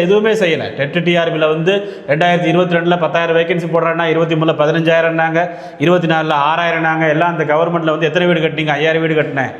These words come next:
ஆறாயிரம் வீடு கட்டினேன், அந்த மாதிரி கணக்கு தான். நாலாயிரம் போஸ்ட் மட்டும் ஃபில் பண்ணியிருக்கிறாங்க அந்த டெட் இது ஒரு சிறப்பு தேர்வு வச்சு. So அப்படி இருக்கும் பொழுது உங்களுக்கு இந்த இடைநிலை ஆசிரியர்கள் ஃபில் பண்ணாங்க, அவ்வளவு மொத்தமா, ஒட்டுமொத்தமா ஒரு ஐம்பதாயிரம் பணியிடங்கள் கூட அரசு பணியிடங்கள் ஃபில் பண்ணவில்லை. So அப்ப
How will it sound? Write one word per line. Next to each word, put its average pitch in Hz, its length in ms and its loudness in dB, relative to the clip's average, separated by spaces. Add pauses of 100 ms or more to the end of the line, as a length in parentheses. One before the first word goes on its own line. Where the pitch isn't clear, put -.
(280)
ஆறாயிரம் 160 280 0
வீடு 160 140 2
கட்டினேன், 147 220 -2
அந்த 151 120 0
மாதிரி 165 160 -2
கணக்கு 151 280 -4
தான். - 100 -6 (1160)
நாலாயிரம் 139 380 0
போஸ்ட் 165 180 -2
மட்டும் 165 160 -2
ஃபில் 143 120 -2
பண்ணியிருக்கிறாங்க 135 440 -2 (140)
அந்த 131 100 -6 (100)
டெட் 135 180 -4 (300)
இது 127 160 0 (180)
ஒரு 123 140 -2 (120)
சிறப்பு 147 320 0
தேர்வு 135 260 0
வச்சு. 143 180 -6 (100)
So 156 140 0
அப்படி 147 200 -2
இருக்கும் 175 220 0
பொழுது 170 220 0
உங்களுக்கு 160 300 0
இந்த 147 140 -2
இடைநிலை 175 300 0
ஆசிரியர்கள் 147 320 -4
ஃபில் 135 160 -4
பண்ணாங்க, 131 240 -2
அவ்வளவு 127 260 -2
மொத்தமா, 160 300 -2
ஒட்டுமொத்தமா 165 480 -2 (640)
ஒரு 165 140 2 (460)
ஐம்பதாயிரம் 170 560 0
பணியிடங்கள் 151 420 -2
கூட 190 80 2 (100)
அரசு 160 280 -4
பணியிடங்கள் 143 400 -2
ஃபில் 147 240 -2
பண்ணவில்லை. 120 560 -2 (2000)
So 214 100 0
அப்ப 202 100 0